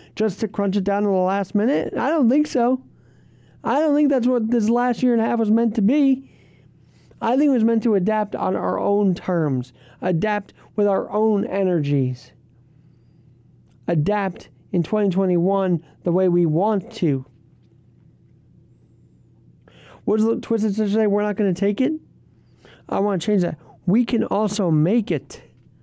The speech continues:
We can make it in twenty twenty-one. We can create our own year after having the year dictated to us. We can finally make our own year.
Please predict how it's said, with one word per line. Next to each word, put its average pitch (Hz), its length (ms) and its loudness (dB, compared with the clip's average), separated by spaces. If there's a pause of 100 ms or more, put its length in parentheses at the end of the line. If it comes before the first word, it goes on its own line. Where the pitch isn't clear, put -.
(1300)
We 208 240 2
can 208 300 0
make 262 260 0
it 214 80 2
in 180 140 2
twenty 180 280 0
twenty-one. 202 640 0 (1040)
We 262 200 2
can 262 100 4
create 220 340 2
our 190 200 0
own 202 300 2
year 208 500 2 (880)
after 190 260 -2
having 202 180 0
the 190 120 2
year 208 160 2
dictated 190 560 0
to 190 120 -2
us. 175 280 -4 (340)
We 277 200 2
can 233 120 2
finally 254 420 2
make 240 260 2
our 233 200 0
own 247 200 2
year. 226 500 2